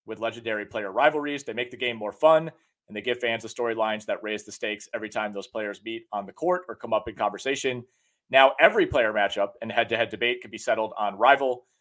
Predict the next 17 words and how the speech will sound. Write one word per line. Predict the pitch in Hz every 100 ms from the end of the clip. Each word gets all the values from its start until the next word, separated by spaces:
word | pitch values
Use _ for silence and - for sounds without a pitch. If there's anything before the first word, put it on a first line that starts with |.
| _ _
This | 165 202
N | 190
B | 175
A |
season, | 165 180 175 180
you |
can | 123 120
play | 107
challenges | - 131 156 151 156 -
where | 113
you | 113
decide | 107 123 110 101
which | 135 131
N | 120
B | 117
A | 117
player | 120 113 113